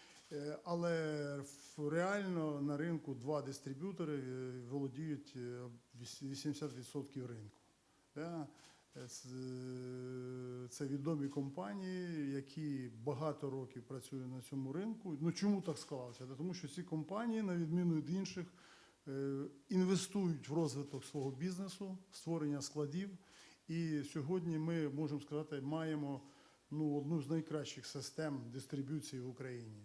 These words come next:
відверто. Е, в будь-який куточок країни наш, в будь-яке село, в-, чи то на передовій, в зоні бойових дій, чи то в гірське село в Карпатах, е, наші дистриб'ютори на протязі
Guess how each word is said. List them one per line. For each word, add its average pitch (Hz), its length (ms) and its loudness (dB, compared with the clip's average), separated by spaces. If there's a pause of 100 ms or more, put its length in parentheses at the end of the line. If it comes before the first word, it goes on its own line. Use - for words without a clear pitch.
(100)
відверто. 120 560 -8 (520)
Е, 127 460 -8 (260)
в 113 40 -8
будь-який 190 520 4
куточок 175 540 2 (180)
країни 180 500 2
наш, 165 420 -2
в 135 40 -8
будь-яке 147 500 0
село, 175 640 4 (340)
в-, 123 240 -12
чи 143 160 -4
то 143 520 2
на 143 180 4
передовій, 156 800 2 (400)
в 123 120 -6
зоні 151 300 6
бойових 147 540 4
дій, 151 260 -2
чи 139 160 -8
то 143 200 -2
в 123 320 -4
гірське 147 400 2
село 139 380 2 (100)
в 120 340 -6
Карпатах, 170 720 -2
е, 143 40 -4 (280)
наші 147 320 2
дистриб'ютори 139 720 0
на 131 280 0
протязі 139 600 -2